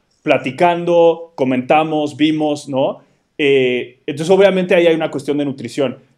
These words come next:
pero ¿en qué momento empieza como que esta dinámica más, más de, de pareja, no necesariamente en el sentido de, "Iji, parejita", sino en el sentido de, de este, de este apoyo mutuo,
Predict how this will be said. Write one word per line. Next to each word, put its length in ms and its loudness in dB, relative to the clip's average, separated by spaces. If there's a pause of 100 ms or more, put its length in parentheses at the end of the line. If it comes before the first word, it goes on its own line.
pero 460 0 (260)
¿en 140 -2
qué 120 2
momento 800 0
empieza 520 -2
como 180 -4
que 120 -4
esta 240 -2
dinámica 960 -6 (260)
más, 420 -4
más 320 -4
de, 520 -2 (260)
de 180 0
pareja, 540 2
no 240 -2
necesariamente 480 -2
en 80 -4
el 60 -6
sentido 340 -6
de, 100 -6
"Iji, 440 -4
parejita", 480 -4 (120)
sino 260 -2
en 80 0
el 80 -2
sentido 340 0
de, 180 0
de 200 4
este, 220 2 (800)
de 60 4
este 140 4
apoyo 400 4
mutuo, 580 -4